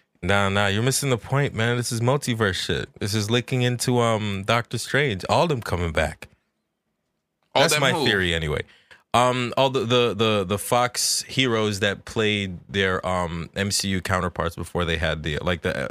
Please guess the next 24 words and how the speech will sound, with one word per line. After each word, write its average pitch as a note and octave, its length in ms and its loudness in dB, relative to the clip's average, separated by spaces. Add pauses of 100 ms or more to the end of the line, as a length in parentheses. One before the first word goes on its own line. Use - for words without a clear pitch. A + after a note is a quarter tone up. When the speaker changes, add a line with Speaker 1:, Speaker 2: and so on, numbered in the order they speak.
Speaker 1:
basically D3 360 -2
the, G2+ 120 -2
just - 220 -4
the - 80 -6
X-Men F#2 380 -2
and, E2 280 -4 (760)
what's D3+ 180 -2
this D3 100 -6
Fox D3 300 -2
owns? D3+ 380 -4
Speaker 2:
Oh, C#3 320 2 (920)
wait, C#3 320 2
were C#3+ 140 4
they D#3+ 160 2
not D#3 280 2
in D3 120 -2
the C#3+ 120 0
M D3 120 -2
C D3 180 -4
U B2+ 140 4
up - 80 -8
until C#3 200 -4
this A#2+ 120 -2
point? E3 340 -2